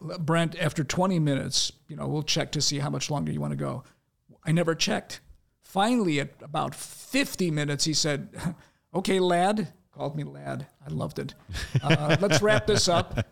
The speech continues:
We did fifty-seven minutes. It's gonna be a two-part episode. The man is eighty-four,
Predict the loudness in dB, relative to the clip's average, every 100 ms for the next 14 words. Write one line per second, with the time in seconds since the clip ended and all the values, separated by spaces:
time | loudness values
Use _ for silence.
0 | -2 0 2 2 2 0 2 2 2 2
1 | 2 2 2 0 0 0 -2 -2 -6 _
2 | _ _ _ -4 0 2 2 2 0 0
3 | 0 0 -2 -2 -2 -4 -8 _ _ 0
4 | 2 4 4 2 2 2 0 0 -2 0
5 | -2